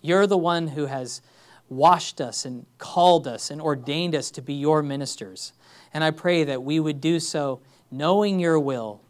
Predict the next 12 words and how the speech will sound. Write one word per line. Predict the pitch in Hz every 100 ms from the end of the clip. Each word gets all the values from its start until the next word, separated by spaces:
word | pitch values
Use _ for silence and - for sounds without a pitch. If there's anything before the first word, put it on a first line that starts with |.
| _ _ _ _ _ _ -
being | 151 143
faithful | - 160 185 180 185
servants, | - 165 151 131 120 - - _ _ _ _ _
even | 160 202 220
in | 220
suffering, | 196 170 147 - 120 117
Lord, | 117 113
that | 113
you | 127 160 190
would | 180
be | 180
glorified. | 123 110 101 107 101 101